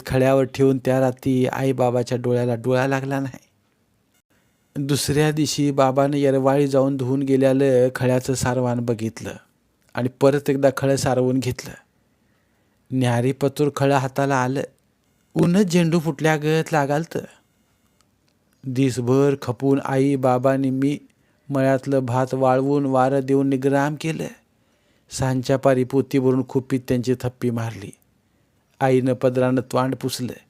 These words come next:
तिला याक मळीत कडला गेल्याचं समाधान वाटत होतं. याक मळीत कडला गेलं. पावसाचा डाग डोल बघीत दुसरे कडला नेलं. त्यातनंच फेऱ्यात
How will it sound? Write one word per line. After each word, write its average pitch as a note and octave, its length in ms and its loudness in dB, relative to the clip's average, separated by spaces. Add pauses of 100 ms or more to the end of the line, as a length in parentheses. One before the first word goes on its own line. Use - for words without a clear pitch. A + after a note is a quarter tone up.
(1080)
तिला C3+ 400 2
याक C3+ 340 0
मळीत C3 260 2 (100)
कडला C3+ 320 4
गेल्याचं B2+ 380 0
समाधान B2 500 0
वाटत A#2+ 320 -4
होतं. B2 240 -6 (1600)
याक C3 420 2
मळीत B2+ 280 2 (120)
कडला B2 380 2
गेलं. E3 300 -2 (1000)
पावसाचा B2+ 600 0
डाग B2+ 360 2
डोल B2+ 380 2
बघीत B2 300 0 (160)
दुसरे C#3 460 2
कडला C3 380 2
नेलं. A#2+ 280 0 (840)
त्यातनंच D3 580 0
फेऱ्यात C#3+ 400 0